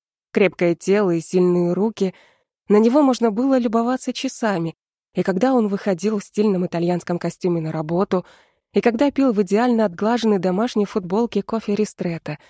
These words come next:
и даже теперь, когда раскинулся абсолютно голым на вышитом лаконичным рисунком в стиле Прованс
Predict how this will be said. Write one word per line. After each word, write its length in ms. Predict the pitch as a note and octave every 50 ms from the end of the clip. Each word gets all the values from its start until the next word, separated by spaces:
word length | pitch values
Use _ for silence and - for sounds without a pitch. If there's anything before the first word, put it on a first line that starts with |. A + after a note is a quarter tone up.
| _ _ _ _ _ _ -
и 80 | A3
даже 240 | F#3 G#3+ G3 G3 G#3+
теперь, 400 | - - G3+ - - G#3+ G#3+ G#3
когда 260 | - D#3+ E3 D#3+ F3+
раскинулся 600 | F3+ F#3+ - - - B3+ B3 A#3 A3 G#3 - -
абсолютно 500 | F#3 - - - G#3 A#3+ C4+ - A#3 A#3+
голым 360 | G3+ F#3 A3 C4 C4 A#3 G#3+ G#3+
на 120 | G#3 G3
вышитом 400 | G#3 B3+ - - - - G#3 G3+
лаконичным 600 | G3+ G#3 - - G3+ G#3 B3 - - A3+ G#3 G3
рисунком 580 | G#3 G3 - - A#3+ B3+ B3+ A#3 - G3 F#3+ F#3
в 40 |
стиле 300 | - - - F#3+ F3+ F3+
Прованс 540 | - - F#3 F#3 F#3 G#3 A#3 B3+ B3 - -